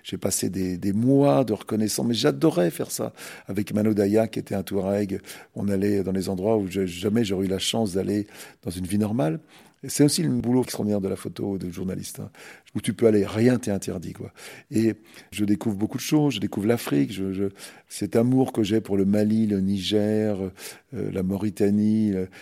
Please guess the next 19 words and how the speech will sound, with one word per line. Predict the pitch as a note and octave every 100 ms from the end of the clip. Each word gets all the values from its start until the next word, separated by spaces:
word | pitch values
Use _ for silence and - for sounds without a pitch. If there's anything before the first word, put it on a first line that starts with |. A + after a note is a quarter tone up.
| -
c'est | -
vraiment, | G2 G#2 G2+
euh, | F#2+
du, | F2 G#2+ A2
le | G2
Sénégal, | - G#2 G2+ A#2
c'est | A2 A2
du | G2+
de | G#2+
là, | D3+ D3
quoi, | -
ces | - G2
voyages, | G2 G#2+ A2+
les | G2
gens | F#2+ A#2
que |
j'ai | G2+
rencontrés | G2 G2 G2+ G#2
là-bas. | G2+ B2